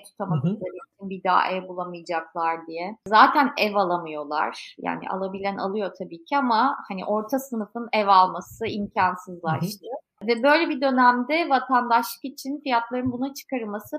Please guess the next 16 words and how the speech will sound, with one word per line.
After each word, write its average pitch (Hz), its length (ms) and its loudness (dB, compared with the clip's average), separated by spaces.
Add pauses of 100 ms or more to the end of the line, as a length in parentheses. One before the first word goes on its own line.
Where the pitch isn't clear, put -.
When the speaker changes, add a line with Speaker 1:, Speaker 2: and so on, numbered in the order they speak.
Speaker 1:
bence 254 640 4 (240)
ev 294 160 0 (140)
fiyatlarını 240 640 0 (220)
biraz 240 480 2
daha 220 320 0
arttıracak 196 800 -4 (200)
bir 175 180 -10
hamle 156 320 -2
oldu. 143 220 -10 (160)
Özellikle 214 920 4 (300)
yabancı 196 840 2 (180)
insanların 196 580 -4
tercih 202 400 2
ettikleri 180 640 -8
metropollerdeki 175 1120 -6
mahallelerde. 165 920 -4